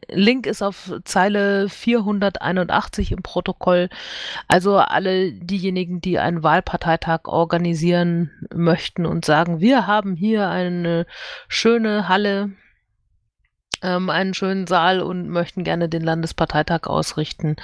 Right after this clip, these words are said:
Alle Informationen findet ihr dazu. Wenn ihr Fragen habt, äh, wendet euch bitte an uns.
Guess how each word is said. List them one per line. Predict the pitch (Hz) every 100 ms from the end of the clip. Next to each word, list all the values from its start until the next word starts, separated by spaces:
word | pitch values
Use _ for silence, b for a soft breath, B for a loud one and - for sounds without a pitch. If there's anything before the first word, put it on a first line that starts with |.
| B B B B
Alle | 156 165
Informationen | 147 160 160 151 - 147 151 151
findet | - 165 160
ihr | 147 151
dazu. | - - - 185
Wenn | 180
ihr | 185
Fragen | - - 165 170
habt, | 156 160 - - -
äh, | 143 165 143 135
wendet | 156 165 -
euch | 160 -
bitte | - 165 165 -
an | 147 156 -
uns. | - 165 - - -